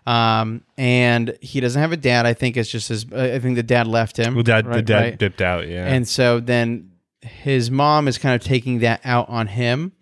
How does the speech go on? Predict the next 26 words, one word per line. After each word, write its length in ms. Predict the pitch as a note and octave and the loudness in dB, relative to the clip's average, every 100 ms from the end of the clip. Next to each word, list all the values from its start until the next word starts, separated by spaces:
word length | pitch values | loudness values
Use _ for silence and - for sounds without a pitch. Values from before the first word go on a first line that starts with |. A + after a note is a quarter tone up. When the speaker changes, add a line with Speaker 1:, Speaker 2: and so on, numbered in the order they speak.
| - _ _ _ | -20 _ _ _
Speaker 1:
uh, 320 | B2 A#2+ A2+ | 0 4 2
and 220 | F#2 B2+ A#2 | 2 0 -2
trying 360 | - B2+ B2+ | 0 2 2
to 140 | A#2 A#2+ | 0 -4
force 320 | - C3+ - | 0 0 0
him 140 | C#3+ | -2
to 80 | B2 | -2
be 120 | A#2+ | -4
perfect, 540 | A2+ - C3+ C3 D3 - | -4 -2 -2 0 -2 -4
like 140 | A2 | -2
the 100 | A#2 | 0
man 400 | A2+ B2 B2+ B2 | 2 4 4 2
probably 340 | - B2+ B2+ A#2 | 0 0 2 2
of 100 | A2 | 2
her 240 | A#2+ A#2+ | 0 0
dreams 520 | B2 C3+ D3 E3+ D#3 | 2 2 2 0 0
and 240 | B2 A#2 A#2 | -2 -2 -2
wh-, 140 | B2 | -2
who 200 | A2+ B2+ | 0 0
she 480 | A2+ - B2+ B2 B2+ - - - _ | 0 -2 0 0 -2 -6 -20 -20 _
thinks 280 | C#3+ B2+ - | 0 0 0
that 200 | B2 F#2 | -2 -2
he 260 | - C3 | -2 -2
should 440 | A#2 - - B2+ A#2 | -2 -6 -4 -4 0
be. 340 | A#2 A2+ B2+ - _ _ _ | 0 0 -2 -6 _ _ _
Um, 680 | C3+ C3 B2 A2+ G#2+ G#2+ A2 | 0 2 4 4 2 -2 -8